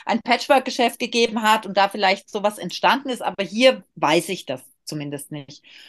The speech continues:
Und es ist ganz oft, das kommt, „Ja, das mache ich dann, wenn ich in Rente bin“, oder „Das ist doch was für Omas“ oder so, wo ich denk,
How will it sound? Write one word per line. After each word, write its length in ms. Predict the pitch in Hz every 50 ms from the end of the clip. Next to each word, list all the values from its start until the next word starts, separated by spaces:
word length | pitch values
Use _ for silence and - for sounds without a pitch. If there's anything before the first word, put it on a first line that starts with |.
| - - - - - - - - _ _ _ _
Und 140 | - 196 202
es 180 | 208 208 - -
ist 240 | 233 214 - -
ganz 420 | - 196 185 220 277 359 427 - - - -
oft, 260 | 277 320 320 - -
das 200 | 294 302 302 -
kommt, 380 | - 247 233 240 247 262 262 - _ _ _ _ _ _
„Ja, 140 | - 294 294
das 200 | 285 302 302 247
mache 220 | 226 220 - 302 277
ich 100 | - -
dann, 260 | 233 214 214 208 196 190
wenn 160 | 202 196 202
ich 120 | 214 -
in 120 | 190 180 170
Rente 400 | - 160 165 190 220 220 247 -
bin“, 340 | - 180 175 170 170 170
oder 260 | - 175 170 165 165 - - - - _
„Das 180 | - 180 - -
ist 220 | - 220 - -
doch 140 | 247 220 165
was 220 | 175 208 - - -
für 200 | - 185 - 180
Omas“ 600 | 185 226 294 370 339 247 208 196 202 - - -
oder 180 | - 190 185
so, 160 | 170 202 190
wo 80 | 180 190
ich 140 | 185 - -
denk, 240 | 202 196 202 -